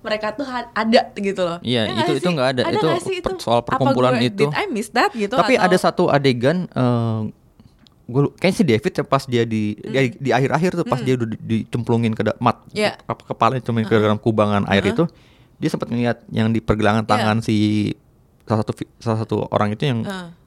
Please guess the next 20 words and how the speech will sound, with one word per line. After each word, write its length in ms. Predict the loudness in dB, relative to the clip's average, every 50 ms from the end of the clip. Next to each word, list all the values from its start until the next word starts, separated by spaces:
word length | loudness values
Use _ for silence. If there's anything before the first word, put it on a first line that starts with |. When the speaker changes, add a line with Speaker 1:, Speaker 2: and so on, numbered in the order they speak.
| _ _
Speaker 2:
ada 200 | _ -4 -4 -2 -4
tato 400 | -4 _ _ -2 -2 -2 -2 -4
kecil 240 | -10 -6 -2 0 2
Speaker 1:
Tato 80 | 2 2
Speaker 2:
itu 100 | 2 4
kan. 120 | 4 4
Speaker 1:
kecil, 240 | 2 2 -2 -4 -4
heeh. 280 | -6 -8 -10 -10 -12 -14 -16 -20 _ _ _
Speaker 2:
Ya 100 | -4 -2
cuma 120 | 0 0 0
itu 80 | 2 2
doang. 320 | 2 4 4 2 2 2 0 0 0 0 0 0 0 0 0
Speaker 1:
Iya. 200 | 0 -2 -4 -8 -8 -10 -14
Speaker 2:
<laughs> 100 | -12 -4
Selebihnya 80 | 0
Speaker 1:
Nggak, 140 | 0 2 2 2 2
maksud 80 | 2 2
Speaker 2:
kita 80 | 2
Speaker 1:
gue, 140 | 2 2 2
Speaker 2:
nggak, 140 | 2 0